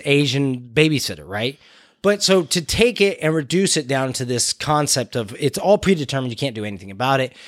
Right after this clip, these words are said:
I think is silly. Not, not only silly, but it's also unfair to trying to actually understand sexuality, how it develops, and who it affects. And then, obviously, on a moral level, like, we're Catholics, right?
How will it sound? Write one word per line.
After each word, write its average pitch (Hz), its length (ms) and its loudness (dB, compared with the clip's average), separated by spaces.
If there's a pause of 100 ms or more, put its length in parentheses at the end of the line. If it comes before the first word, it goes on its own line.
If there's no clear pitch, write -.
(320)
I 190 180 4
think 151 380 0
is 135 500 0 (400)
silly. 127 680 0 (500)
Not, 123 300 -6 (140)
not 170 260 2
only 151 160 4
silly, 175 380 2
but 143 200 -6
it's 151 140 -2
also 170 280 4
unfair 135 580 0 (340)
to - 140 -2
trying 160 300 2
to 147 40 0
actually 127 400 0
understand 110 420 -4
sexuality, 90 560 -8
how 107 200 -4
it 98 80 -14
develops, 90 520 -8
and 104 260 -4 (320)
who 120 100 -4
it 98 80 -4
affects. 120 420 -4
And 127 80 0
then, 123 240 0 (420)
obviously, 196 420 4
on 165 100 4
a 151 40 4
moral 214 320 4
level, 135 240 2
like, 135 200 0
we're 180 100 -2
Catholics, 92 500 -4
right? 113 220 -4